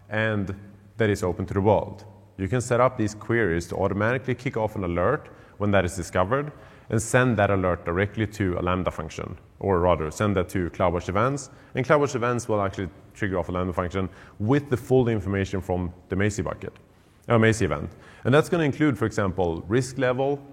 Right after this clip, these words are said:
which individual files it found, um, what, uh, what type of data, so is this P I I? Uh, it's gonna say, "This is, we found two Amex cards in one text file hidden i-, within the depth of whatever."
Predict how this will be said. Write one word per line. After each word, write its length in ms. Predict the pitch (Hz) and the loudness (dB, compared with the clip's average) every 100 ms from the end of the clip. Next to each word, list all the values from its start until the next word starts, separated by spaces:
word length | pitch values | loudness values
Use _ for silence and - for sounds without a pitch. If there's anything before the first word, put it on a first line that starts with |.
| - | -10
which 360 | 87 107 104 | -4 -2 -4
individual 520 | - 110 101 95 95 | -2 0 0 0 -2
files 600 | 90 - 107 127 131 - - | -4 0 0 0 -4 -10 -8
it 100 | 123 | -8
found, 460 | - 123 127 143 - - - - - - | -2 0 0 -4 -8 -18 -20 -20 -12 0
um, 420 | 101 92 90 87 - - - _ _ _ _ _ _ _ - - - | 2 2 0 -4 -8 -20 -20 _ _ _ _ _ _ _ -20 -20 0
what, 340 | 110 107 - | 4 4 4
uh, 120 | 101 | 2
what 140 | 82 92 | 2 2
type 240 | - 113 | 2 2
of 80 | 123 | 2
data, 280 | 123 127 127 | 2 2 2
so 140 | 107 | 2
is 140 | 87 82 | -2 -2
this 160 | 87 | -6
P 240 | - 107 90 | -4 -2 0
I 160 | 92 | 2
I? 420 | 101 131 143 151 143 - | 2 2 -2 -4 -8 -4
Uh, 200 | 90 85 | 0 0
it's 120 | 90 | -2
gonna 140 | - 98 | -2 -4
say, 240 | 85 90 | 0 0
"This 200 | 87 98 | 0 -2
is, 220 | 101 87 | -2 -4
we 120 | - 110 | -2 0
found 280 | 131 120 | 2 0
two 220 | - 147 143 | -2 0 0
Amex 460 | 120 127 104 82 - | 0 0 0 -4 -2
cards 460 | 90 85 78 - - - - | 2 2 0 -8 -18 -20 -10
in 320 | - 101 98 | 0 2 2
one 200 | 92 110 | 2 2
text 340 | 104 110 107 - | 2 -2 -2 -2
file 280 | 95 87 80 | 0 2 0
hidden 340 | 95 101 98 | -2 0 0
i-, 80 | 95 | -2
within 280 | 82 95 92 | -2 -2 -2
the 100 | 85 | 0
depth 300 | 92 90 - | 2 0 -2
of 120 | 80 | -4
whatever." 420 | 87 90 73 73 | 2 2 0 -6